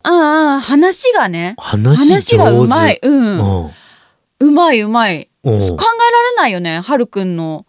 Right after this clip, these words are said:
Speaker 1: はるくんがそんなね。<laughs> あの人の言葉の
Speaker 2: うん。うんうんうん。
Speaker 1: 話せなさ。
Speaker 2: 拙なさね。うん。あのね、娘のがね、
Speaker 1: うん。
Speaker 2: 多分こういう読むのとかめちゃくちゃうまいんだけど、
Speaker 1: うん、うまいうまいうまい。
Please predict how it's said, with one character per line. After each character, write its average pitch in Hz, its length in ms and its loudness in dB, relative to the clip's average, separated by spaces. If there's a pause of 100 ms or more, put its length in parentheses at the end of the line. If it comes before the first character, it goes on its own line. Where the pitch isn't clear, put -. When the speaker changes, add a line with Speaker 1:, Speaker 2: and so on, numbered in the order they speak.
(120)
Speaker 1:
は 294 120 -8
る 277 80 -2
く 226 140 -10
ん 196 60 -6
が 185 200 -6
そ 240 120 -8
ん 233 100 -2
な 233 100 0
ね。 277 340 0
<laughs> - 1120 -8
あ - 60 -14
の 339 80 0 (140)
人 370 240 -2
の 254 160 0
言 - 320 -4
葉 381 180 0
の 339 240 0
Speaker 2:
う 262 60 0
ん。 - 20 2
う - 0 -
ん 90 360 -4
う 92 40 -8
ん - 40 -8
う - 100 -8
ん。 - 20 -20 (840)
Speaker 1:
話 220 360 -8
せ 214 140 0
な 220 180 2
さ。 135 220 0
Speaker 2:
拙 80 120 -8
な 381 80 -2
さ 330 60 -6
ね。 - 0 - (480)
う 120 80 -4
ん。 85 280 -8 (840)
あ 202 80 -4
の 226 80 0
ね、 202 100 0
娘 294 540 2
の 294 100 2
が 127 140 -2
ね、 101 340 -6 (120)
Speaker 1:
う 226 40 -8
ん。 208 420 -6
Speaker 2:
多 285 80 -2
分 214 100 -2
こ 226 160 -6
う 220 60 0
い 151 80 -6
う - 20 -8
読 240 180 0
む 233 120 2
の 113 120 -4
と - 100 -10
か 87 180 -6
め 98 120 -8
ち - 80 -4
ゃ - 40 -6
く - 80 -10
ち - 60 -6
ゃ 139 60 0
う 123 40 0
ま 139 120 0
い 147 40 0
ん - 20 0
だ 466 60 0
け 381 60 2
ど、 285 60 0
Speaker 1:
う - 20 -2
ん、 - 40 -2
う - 20 -2
ま 269 120 2
い - 40 2
う 202 100 0
ま 220 120 -4
い 202 40 -6
う - 20 -8
ま 190 220 -4
い。 - 100 -12